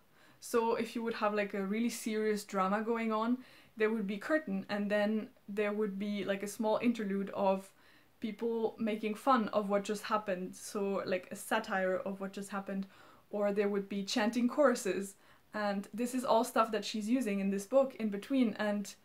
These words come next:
to kind of comment on what just happened. And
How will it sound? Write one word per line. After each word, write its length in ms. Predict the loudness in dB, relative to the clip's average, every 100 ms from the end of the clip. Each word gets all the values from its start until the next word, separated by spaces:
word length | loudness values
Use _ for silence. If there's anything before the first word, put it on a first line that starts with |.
| _ _ -10
to 80 |
kind 200 | -2 0
of 140 | 0 0
comment 540 | 4 6 6 2 -2
on 320 | 0 2 2
what 160 | 2 0
just 180 | -4 0
happened. 480 | 0 2 4 2 2 -20 -20 -20 _ _ -4
And 360 | -2 0 -2